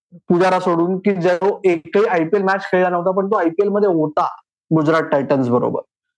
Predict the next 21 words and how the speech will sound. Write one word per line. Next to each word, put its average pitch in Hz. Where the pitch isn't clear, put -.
त्याच्यामुळे 202
पुजारा 220
हा 220
एकमेव 226
खेळाडू 196
आहे 202
जो 196
गेले 185
सहा 180
आठवडे 180
तरी 165
टेस्ट 185
मॅच 196
मोड 175
मध्ये 156
आहे, 139
फर्स्ट 151
क्लास 170
क्रिकेट 160
खेळतोय 160
इंग्लंडमध्ये 147